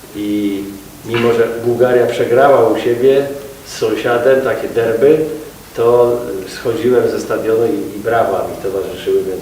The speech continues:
to jest dla sędziego wielkie wyróżnienie. No a błę-, błąd za błędem, no zdarzały się takie mecze, na, za granicą na szczęście mi się taki mecz nie trafił, ale w kraju,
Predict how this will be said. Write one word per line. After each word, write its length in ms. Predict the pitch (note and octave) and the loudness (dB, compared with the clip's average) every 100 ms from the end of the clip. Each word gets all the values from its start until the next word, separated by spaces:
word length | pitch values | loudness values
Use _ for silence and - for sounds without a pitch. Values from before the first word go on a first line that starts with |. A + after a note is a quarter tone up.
| - | -8
to 100 | G2+ | -4
jest 300 | F#2+ F#2+ F#2 | -4 -6 -10
dla 120 | F#2+ | -10
sędziego 400 | F#2 F#2 F#2+ G2 | -8 -6 -6 -6
wielkie 360 | F#2+ G2 F#2 F2 - - - - - - - - | -4 -4 -4 -8 -10 -16 -18 -20 -20 -20 -20 -10
wyróżnienie. 680 | A#2 A2+ G#2+ A2+ A2+ D3+ F3+ - - - - - - - - A#2+ A#2+ | -6 -4 -2 -2 0 0 0 -4 -12 -16 -18 -20 -20 -20 -20 -6 2
No 220 | - - | 2 4
a 180 | D3+ D3 | 2 4
błę-, 260 | C#3+ C3+ | 4 4
błąd 180 | C#3 D3 | 4 4
za 120 | D3 | 4
błędem, 400 | C3 C3+ C3+ D3 | 6 6 6 6
no 100 | D3 | 2
zdarzały 400 | D3 D#3 D#3 D3 | 4 4 4 4
się 100 | - | 0
takie 280 | - B2+ B2 | -2 -2 0
mecze, 320 | A2+ C3+ C3 | 0 0 0
na, 280 | B2 A#2+ - | 0 0 0
za 140 | C3 B2 | 2 4
granicą 520 | B2+ C3+ D#3+ E3 C3 | 4 4 2 2 2
na 120 | B2 | 2
szczęście 440 | - C3+ C3+ C3 | 0 0 -2 -4
mi 140 | A#2+ A#2 | -6 -6
się 80 | A#2 | -6
taki 220 | A2+ A#2 | -6 -4
mecz 200 | A2+ A#2+ | -4 -2
nie 100 | A2+ | -4
trafił, 400 | - A2 B2 C#3 - - - - - - - - | -2 -2 -2 -4 -6 -10 -16 -18 -20 -20 -20 -4
ale 200 | C3 C#3 | 0 2
w 120 | - - | 0 2
kraju, 520 | C#3 C#3 C#3 C3+ | 4 6 6 6